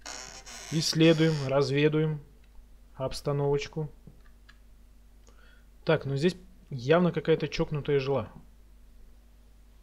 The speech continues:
Судя по картинам и по заметкам, не очень-то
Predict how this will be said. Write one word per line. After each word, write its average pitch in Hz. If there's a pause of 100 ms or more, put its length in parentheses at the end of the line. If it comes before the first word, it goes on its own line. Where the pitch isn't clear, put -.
(280)
Судя 175
по 165
картинам 175 (800)
и 143
по 151
заметкам, 143 (2000)
не 131
очень-то 170